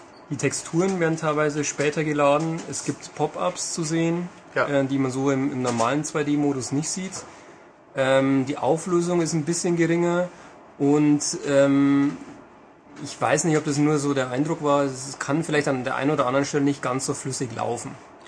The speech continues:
Speaker 2: Aber es ist nicht extrem.
Speaker 1: Nee, also es ist, ähm, wirklich,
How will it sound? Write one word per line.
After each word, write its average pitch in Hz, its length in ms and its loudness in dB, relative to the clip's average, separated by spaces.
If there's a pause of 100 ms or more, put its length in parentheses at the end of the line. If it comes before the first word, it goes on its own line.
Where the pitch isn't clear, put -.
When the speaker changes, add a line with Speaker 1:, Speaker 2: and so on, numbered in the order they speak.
Speaker 2:
Aber 135 180 -4
es 127 140 -4
ist - 340 -8
nicht 143 240 -6
extrem. 117 640 -6
Speaker 1:
Nee, 135 100 8 (180)
also 135 140 -4
es 120 100 -2
ist, 147 300 -2
ähm, 143 340 4
wirklich, 151 560 0